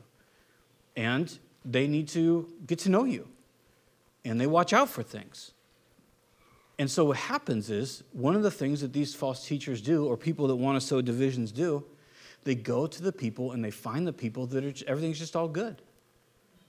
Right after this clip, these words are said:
And they use flattery, and they're good with words. "Oh, no, no, no, I'm not saying that your pastor's wrong. I'm just saying that there's other sources besides the Bible that really help you understand the Bible."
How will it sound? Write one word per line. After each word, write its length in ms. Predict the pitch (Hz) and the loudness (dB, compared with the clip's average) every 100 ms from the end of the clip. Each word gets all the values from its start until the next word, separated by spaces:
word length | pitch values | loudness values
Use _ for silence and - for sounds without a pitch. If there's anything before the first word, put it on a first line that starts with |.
| _ _ _ _ _ _ | _ _ _ _ _ _
And 120 | 113 | -4
they 60 | 117 | -2
use 140 | 117 | -2
flattery, 680 | - - 110 110 131 185 226 - _ _ _ _ _ - | -4 -4 0 0 0 -2 -4 -14 _ _ _ _ _ -12
and 100 | 107 | -8
they're 60 | |
good 220 | 107 120 135 | -4 -2 0
with 200 | 135 143 | -2 -6
words. 500 | 185 127 - - _ _ _ _ _ _ _ - | -8 -10 -14 -20 _ _ _ _ _ _ _ -12
"Oh, 220 | 170 208 214 | -2 2 4
no, 120 | 208 | 6
no, 80 | 214 | 6
no, 160 | 170 | 4
I'm 140 | 135 190 | 2 -2
not 140 | 180 | -2
saying 220 | - 170 | -4 -4
that 60 | 160 | -2
your 100 | 127 | -4
pastor's 400 | - 151 143 110 | -6 -8 -8 -8
wrong. 560 | 107 127 185 170 143 - | -10 -6 -2 -2 -2 -4
I'm 100 | 151 | -4
just 180 | 196 202 | -4 -4
saying 340 | 151 147 147 - - - - - - | -4 -2 -2 -6 -20 -20 -20 -16 -6
that 140 | 143 | -2
there's 200 | 143 127 - | -2 -2 -4
other 240 | 175 202 | 0 0
sources 500 | - 160 196 208 151 | 0 0 0 0 -4
besides 440 | 127 135 151 147 | -4 -4 -4 -4
the 40 | 127 | -6
Bible 460 | - - 190 170 | -8 -6 -2 0
that 160 | 151 139 | 0 -2
really 500 | 117 123 151 180 196 | -4 2 8 8 8
help 280 | 143 165 175 | 4 -2 -2
you 120 | 185 | -4
understand 560 | 170 175 - 202 269 220 | -4 -6 -8 -8 -4 -4
the 60 | |
Bible." 460 | 113 120 113 120 | -4 -8 -10 -14